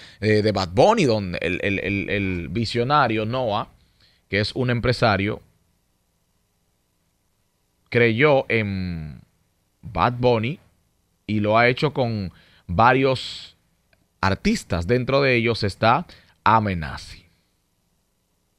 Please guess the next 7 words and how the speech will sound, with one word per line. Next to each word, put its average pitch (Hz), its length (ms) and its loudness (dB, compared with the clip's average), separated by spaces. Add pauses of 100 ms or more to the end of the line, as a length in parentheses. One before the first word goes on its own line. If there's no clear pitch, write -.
(440)
O - 20 -20
sea, 113 300 2 (1700)
podemos 170 460 4
decir, 110 500 0 (160)
Noah, 135 540 4
Noah 165 560 2
Asad 113 460 4